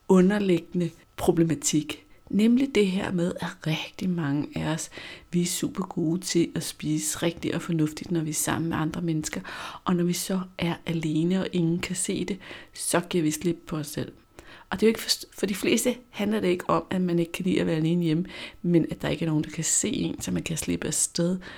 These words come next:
med at spise noget. Og man nogle gange ligesom kan gå og vente på at blive alene hjemme, så man kan gøre, hvad man vil. Og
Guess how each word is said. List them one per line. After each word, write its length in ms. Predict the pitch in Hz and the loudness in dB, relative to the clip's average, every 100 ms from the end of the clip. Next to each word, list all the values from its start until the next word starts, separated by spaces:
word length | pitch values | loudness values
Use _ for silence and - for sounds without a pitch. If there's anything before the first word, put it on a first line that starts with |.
| - - | -18 -4
med 160 | 165 165 | 0 0
at 100 | 156 | -2
spise 500 | - 160 156 160 156 | -4 -2 -2 -2 -2
noget. 220 | 151 156 | -2 -2
Og 340 | - - - | -8 -14 2
man 100 | 180 | 4
nogle 140 | 185 208 | 4 2
gange 160 | 185 | 0
ligesom 200 | 185 185 | 0 0
kan 100 | 185 | -2
gå 120 | - | -2
og 200 | 185 175 | -4 4
vente 280 | 180 185 208 | 6 6 2
på 280 | - 165 175 - - - | 0 -2 -4 -8 -20 0
at 160 | 160 - - - - | 0 0 -10 -14 2
blive 140 | 175 | 4
alene 320 | 156 160 170 | 6 4 4
hjemme, 220 | 156 156 - | 2 0 -2
så 100 | 185 | -2
man 120 | 185 | -4
kan 140 | - - _ | -4 -12 _
gøre, 280 | 147 139 180 | 0 2 0
hvad 160 | 175 | 0
man 180 | 170 151 - - _ | 2 0 -2 -16 _
vil. 500 | 127 139 165 170 165 - - - - - - - - | -10 6 8 8 6 -6 -20 -20 -20 -20 -20 -20 -2
Og 160 | 139 | 0